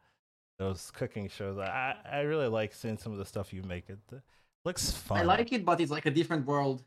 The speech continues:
Speaker 2: It's, like, very different than the gaming world. I'm trying to combine the two of them, and I feel like I'm not there yet, but I'm working on it quite a lot. And, um, I prefer that to playing other games. But maybe I'll get into playing other games while still playing Valorant, Constructed, and cooking.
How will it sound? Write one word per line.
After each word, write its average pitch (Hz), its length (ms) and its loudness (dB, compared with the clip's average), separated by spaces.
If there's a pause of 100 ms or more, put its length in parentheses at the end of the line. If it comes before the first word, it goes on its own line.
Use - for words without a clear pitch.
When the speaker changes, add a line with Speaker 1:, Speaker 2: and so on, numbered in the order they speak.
(120)
Speaker 2:
It's, 135 80 -8
like, 139 140 0
very 151 160 6
different 147 280 4
than 139 120 2
the 131 60 0
gaming 139 340 2
world. 131 340 0 (120)
I'm 139 100 0
trying 156 200 4
to 160 60 -2
combine 147 380 6
the 143 80 4
two 143 180 2
of 143 120 2
them, 165 140 6
and 160 120 4
I 135 60 2
feel 143 160 0
like 143 120 -2
I'm 139 100 0
not 139 180 4
there 147 100 6
yet, 156 240 4
but 139 200 2
I'm 135 120 0
working 139 320 2
on 139 100 4
it - 220 2 (400)
quite 139 240 4 (420)
a 127 60 -8
lot. 135 380 4 (340)
And, 135 240 0
um, 135 400 2 (400)
I 135 80 2
prefer 165 320 4
that 165 300 4
to 156 60 -4
playing 139 340 2
other 135 160 4
games. 127 400 -4 (240)
But 139 100 4
maybe 175 220 4
I'll 151 120 8
get 151 180 4
into 147 180 2
playing 147 340 2
other 147 220 6
games 147 340 2
while 135 180 2
still 151 200 2
playing 143 260 2
Valorant, 143 520 2
Constructed, 135 680 0
and 143 180 2
cooking. 123 400 -4